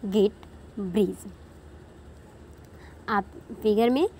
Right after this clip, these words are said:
जिस ब्रिज को देख रहे हैं उस ब्रिज का नेम है the Golden Gate Bridge। Number fifth, a temple in Japan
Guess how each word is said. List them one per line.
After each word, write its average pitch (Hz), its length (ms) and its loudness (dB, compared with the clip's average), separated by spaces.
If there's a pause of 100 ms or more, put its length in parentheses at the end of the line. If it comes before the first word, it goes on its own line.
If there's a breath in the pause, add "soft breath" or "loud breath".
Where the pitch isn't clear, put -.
(220 loud breath)
जिस 202 260 -2
ब्रिज 226 300 2
को 320 120 0
देख 330 240 0
रहे 349 100 4
हैं 403 80 4
उस 208 280 -2
ब्रिज 226 320 0
का 262 100 2
नेम 262 260 0
है 359 120 2 (460)
the 208 100 2 (160)
Golden 254 420 4 (600)
Gate 226 300 2 (400)
Bridge। - 260 -4 (2000)
Number 262 240 2
fifth, 381 420 0 (260)
a 247 80 0 (140)
temple 330 480 4 (260)
in 220 220 2
Japan 277 540 2